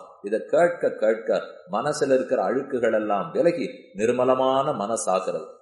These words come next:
புத்தி நன்னா தீக்ஷணமாகிறது, பாபங்கள் அத்தனையும் தொலைகின்றன.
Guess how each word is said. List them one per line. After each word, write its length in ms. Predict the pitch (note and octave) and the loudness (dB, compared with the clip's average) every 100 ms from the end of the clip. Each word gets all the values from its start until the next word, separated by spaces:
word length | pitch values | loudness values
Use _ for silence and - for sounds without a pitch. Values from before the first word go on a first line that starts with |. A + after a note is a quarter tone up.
| - | -2
புத்தி 320 | B2 C#3 C#3 | 2 2 0
நன்னா 320 | B2+ A2+ B2 C3+ | -2 -2 -2 -2
தீக்ஷணமாகிறது, 960 | - C#3+ C#3+ - C3+ A2+ G2+ G2 E2+ E2 - - - | -2 -8 -8 -8 -6 -4 -2 -2 -2 -6 -12 -20 -2
பாபங்கள் 520 | A2+ D#3 E3 C#3+ A#2 | 2 4 2 2 2
அத்தனையும் 500 | A#2 A#2+ A#2 C3+ C#3 | 2 -2 -6 -6 -4
தொலைகின்றன. 560 | G#2+ B2+ B2+ G#2 F#2+ | 0 2 0 -2 -2